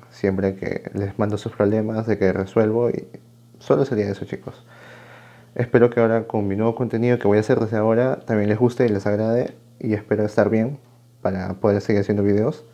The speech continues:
para todos ustedes y para los chicos que me siguen también,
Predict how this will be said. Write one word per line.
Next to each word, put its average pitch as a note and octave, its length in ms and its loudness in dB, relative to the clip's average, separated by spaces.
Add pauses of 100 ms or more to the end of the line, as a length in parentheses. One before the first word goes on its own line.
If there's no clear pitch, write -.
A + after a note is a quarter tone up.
(120)
para F#2 220 -6
todos G#2 200 -4
ustedes A2+ 480 -4 (1080)
y D3+ 180 2
para B2 220 2
los G#2 140 0
chicos A#2 320 -2
que A2 420 2
me G2+ 100 -2
siguen A2 280 -2
también, G#2 400 0